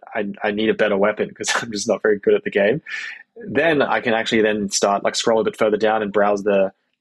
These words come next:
the different items that allow me to upgrade my weapon, right? That's the kind of experience that I think is really important.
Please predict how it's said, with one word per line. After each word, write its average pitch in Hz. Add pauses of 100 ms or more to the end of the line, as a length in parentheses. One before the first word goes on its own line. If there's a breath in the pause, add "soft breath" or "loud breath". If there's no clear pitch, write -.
(200)
the 101
different 104
items 101
that 98
allow 101
me 101
to 98
upgrade 101
my 95
weapon, - (220)
right? 101 (640 loud breath)
That's 139
the 147
kind 123
of 113
experience 110
that 101
I 98
think 104
is 98
really 101
important. 101